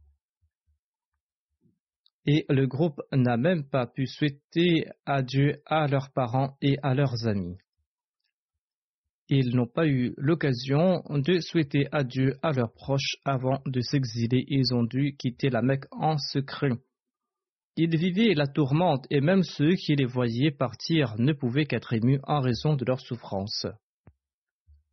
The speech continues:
Les non-musulmans qui savaient qu'ils s'exilaient étaient eux aussi touchés. Ainsi donc, euh, Omar, qui était encore un incroyant à l'époque, euh,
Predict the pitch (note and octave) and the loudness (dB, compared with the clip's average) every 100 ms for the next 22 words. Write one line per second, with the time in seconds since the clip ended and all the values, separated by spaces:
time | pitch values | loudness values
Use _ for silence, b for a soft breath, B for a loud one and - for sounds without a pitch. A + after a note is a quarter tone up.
0 | _ _ _ _ - C3 C#3 G#3 G3 E3 | _ _ _ _ -2 2 4 4 4 2
1 | F3 F#3+ G3+ G3 F#3+ F3 - D#3+ D#3+ F#3+ | 2 2 2 2 2 2 2 2 4 2
2 | G3 D3 C#3 F3+ C#3 C3 C3+ E3+ E3+ - | 2 0 2 0 0 0 2 2 2 2
3 | E3 - D3+ - - E3 B2 - F3+ - | 0 2 -2 -2 0 2 2 0 -4 -2
4 | C#3 - G#2+ F#2+ - _ _ _ _ - | -2 -2 -4 -6 -10 _ _ _ _ -4
5 | F3 G#3+ - D3 B2 A#2+ - C3+ B2+ A#2+ | 0 0 0 0 2 0 -2 0 2 0
6 | A#2+ _ _ _ _ - C3+ C3+ F3 C#3 | -2 _ _ _ _ -12 -2 0 0 -2
7 | - - B2+ A#2+ A#2+ A2 B2 G2 C3+ C#3 | -6 0 0 2 -2 0 -4 -2 -2 -2
8 | D3 C3+ C3+ C3 C3 D3 F#3+ D3+ - A#2+ | -2 0 -2 -2 -2 0 0 0 0 0